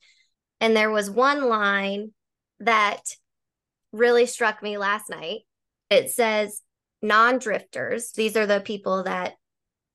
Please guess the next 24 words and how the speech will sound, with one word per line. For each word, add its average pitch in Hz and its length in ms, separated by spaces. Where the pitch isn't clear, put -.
do 214 120
not 190 260
live 180 260
according 180 540
to 180 280
fear 175 600
or 185 100
letting 180 300
fear 170 600
drive 151 320
their - 160
life. - 340
"Non-drifters 240 800
do 226 140
not 202 280
wait 208 440
for 208 180
opportunity 196 760
to 196 120
be 196 160
placed 190 400
in 190 160
their 170 220
way. 151 360